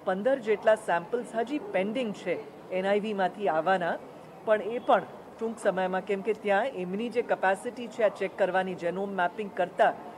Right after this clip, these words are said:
પાંચથી છ દિવસ લાગે, એ પણ એ બધા cases જે જેમાં લક્ષણ હતા અને જેમાં positive આવ્યું છે ટેસ્ટિંગમાં, એટલે COVID positive છે, એ બધાને આપણે આ જ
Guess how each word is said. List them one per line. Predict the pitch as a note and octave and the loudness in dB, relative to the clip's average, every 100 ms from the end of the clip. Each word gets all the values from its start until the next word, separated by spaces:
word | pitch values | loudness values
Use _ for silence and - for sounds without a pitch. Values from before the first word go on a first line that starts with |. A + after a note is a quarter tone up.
| - - - | -14 -10 -2
પાંચથી | F#3 F3+ - G#3 | 0 -2 -8 -10
છ | - | 0
દિવસ | G3 F#3+ G3 G3 | 2 4 2 4
લાગે, | G3 F3+ A#3+ - - - - | 4 4 2 -8 -14 -16 -10
એ | D3+ | -10
પણ | - B3 G#3 D#3+ - - | 2 6 6 4 -10 -8
એ | A3+ | -4
બધા | F#3+ F#3 A3+ C#4 | 0 0 0 -4
cases | A#3+ G3 - G#3+ - - - - - | 2 0 2 -2 -4 -10 -12 -12 -4
જે | F#3 G3 | 2 2
જેમાં | A#3 A#3+ A3+ A3 A#3 - - - D3 | 4 2 2 2 0 -4 -10 -8 0
લક્ષણ | F#3 - - A#3 | 0 0 0 2
હતા | G#3+ G#3 G#3 G#3 G#3+ - - - | 2 2 4 4 2 -6 -10 -6
અને | F3 F#3 | -4 -4
જેમાં | E3 F#3 G#3 G3 - - - - | -2 2 4 2 0 -10 -12 -2
positive | E3+ F3 A#3 C4 G#3 | 0 0 -4 0 4
આવ્યું | F3 E3+ B3 | 6 4 -4
છે | - G3+ D#3 - - - | -6 -6 -6 -8 -14 -4
ટેસ્ટિંગમાં, | - G3 - B3+ A3+ G#3 D#3+ - - - | -2 -2 -2 -4 0 -2 -2 -6 -10 -6
એટલે | G3 G#3+ | -2 -2
COVID | - F3+ F#3+ C4 - | 0 0 2 0 2
positive | G3 F3+ F#3+ F#3+ D#3+ | 2 4 0 -4 -4
છે, | - G3+ | -4 -4
એ | A#3 G3 | 0 0
બધાને | E3+ E3+ E3+ F#3+ A3 A#3 | 2 -2 -2 -2 2 2
આપણે | F#3+ A3 A#3 | 2 0 0
આ | E3+ | 4
જ | A3+ | 4